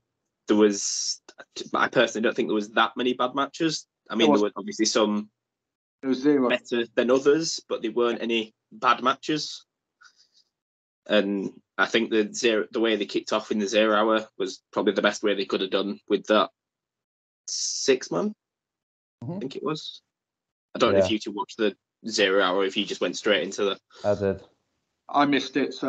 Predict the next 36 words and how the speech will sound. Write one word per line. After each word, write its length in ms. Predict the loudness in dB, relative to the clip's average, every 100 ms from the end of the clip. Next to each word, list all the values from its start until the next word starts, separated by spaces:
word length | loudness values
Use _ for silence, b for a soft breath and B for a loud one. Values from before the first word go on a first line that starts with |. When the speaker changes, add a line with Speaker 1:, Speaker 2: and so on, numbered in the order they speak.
| 0 2
Speaker 2:
I'll 240 | 0 0
leave 180 | -2 -2
you 100 | -6
two 200 | -2 -4
to 200 | -4 -8 -8 _
discuss. 340 | -12 -6 -2
I 60 | 0
don't 160 | 0 0
like 120 | -2
Speaker 1:
Yeah, 80 | -2
Speaker 2:
that. 60 | -4
Speaker 1:
it 60 | -4
was 260 | -8 -10 _ _ _ _ _ _ _ _ _
Speaker 3:
It 160 | -4 -2
was 180 | -2 0
Brisc-, 420 | 2 2 0 -12 -12 -10
Mark 320 | 4 6 6
Briscoe 680 | 2 -2 4 6 6 4 -4
teaming 520 | -6 -2 0 2 0 4
with, 380 | 6 6 4 -4 -20 _ -4
uh, 300 | 6 10 10
the 120 | 8 0
Lucha 260 | 0 -4
Speaker 1:
Penta 360 | 2 6 6 6
Speaker 3:
Bros 220 | 4 4
Speaker 1:
and... 220 | 2 -2 -8 _ -20 -6
yeah. 220 | 4 6 6
Speaker 3:
versus, 1160 | 4 4 6 8 8 6 6 2 -8 -20 -20 -20 _ _ _ _ _ _
was 240 | 2 4 6
it 340 | 4 2 -4 -8
the 80 |
Varsity 720 | 4 4 4 -2 -6 -2 0 0
Athletes 640 | 0 -2 -4 -4 -4 -14 -4
and 200 | -2 2
Ari 280 | 4 4 2
Daivari? 440 | 2 2 2